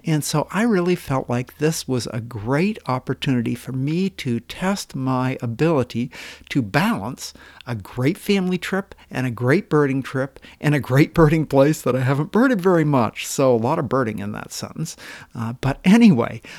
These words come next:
uh, a really great opportunity, and I feel like I nailed it. I really had a terrific trip. Got to spend lots of time with Jean and Alan. They have a fabulous little farm,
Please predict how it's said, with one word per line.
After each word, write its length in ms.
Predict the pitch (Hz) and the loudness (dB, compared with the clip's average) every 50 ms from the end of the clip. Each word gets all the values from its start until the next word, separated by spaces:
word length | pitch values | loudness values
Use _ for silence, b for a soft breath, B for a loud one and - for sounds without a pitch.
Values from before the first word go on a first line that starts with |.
| B B B | B B B
uh, 160 | 135 123 120 - | -6 -4 -4 -2
a 100 | - 131 | -2 -2
really 500 | 123 117 113 117 123 131 131 156 185 185 | -2 0 0 0 0 2 2 0 -2 -2
great 540 | 156 110 - - - 120 120 120 131 143 - | -4 -8 -12 -8 -2 0 0 0 0 -2 -4
opportunity, 720 | - 127 135 - 185 175 - - 220 233 208 139 139 151 - - | -6 -6 -4 -4 -4 -4 -2 0 0 2 2 2 0 -2 -2 -2
and 160 | 156 165 208 - - | -4 -4 -4 -4 -4
I 120 | 214 247 | -4 -4
feel 280 | 240 - - 220 185 156 | -4 -4 -4 -4 -4 -2
like 220 | 147 175 190 - | -2 -4 -4 -2
I 100 | 214 220 | 0 2
nailed 400 | 214 208 202 208 226 247 277 214 | 2 2 2 2 0 -2 -2 -4
it. 100 | 127 - | -4 -4
I 120 | - 120 123 | -4 -4 -4
really 540 | 123 120 110 120 131 135 156 180 214 214 175 | -4 -4 -2 0 0 0 0 0 -2 -2 -4
had 380 | - 98 113 117 117 123 143 - | -6 -8 -8 -6 -6 -8 -8 -12
a 60 | - | -14
terrific 560 | - - - 123 123 127 131 - - - - | -12 -10 -6 -4 -2 -2 -2 -4 -6 -10 -10
trip. 300 | - - - - - - - B B B B B - | -10 -10 -10 -10 -12 -12 -20 B B B B B -6
Got 180 | - 143 151 | -6 -6 -4
to 60 | - - | -6 -8
spend 240 | - - 127 117 | -6 -4 -2 -2
lots 340 | 110 104 117 131 170 - - | -2 -2 -2 -2 -2 -2 -4
of 100 | 202 - | -6 -6
time 260 | - 170 151 143 135 | -6 -6 -4 -2 -2
with 120 | 120 117 110 | -2 -2 -4
Jean 240 | - - 120 113 110 | -4 -4 -4 -4 -4
and 120 | 107 110 | -4 -6
Alan. 480 | 117 139 151 147 147 147 147 135 143 143 B B B B | -4 -2 -2 -2 0 0 -2 -2 -4 -6 B B B B
They 120 | B - 180 | B -4 -2
have 180 | 160 147 117 | -2 -2 -4
a 80 | 113 107 | -4 -8
fabulous 840 | - - - - 247 254 254 220 165 139 123 110 117 113 - - - | -10 -8 -6 -2 -2 0 0 0 0 0 -2 -2 -2 -6 -8 -8 -8
little 200 | 123 110 110 113 | -6 -6 -6 -8
farm, 580 | - - - 156 156 151 147 143 143 143 147 | -10 -6 -4 -2 -2 0 0 0 0 -2 -2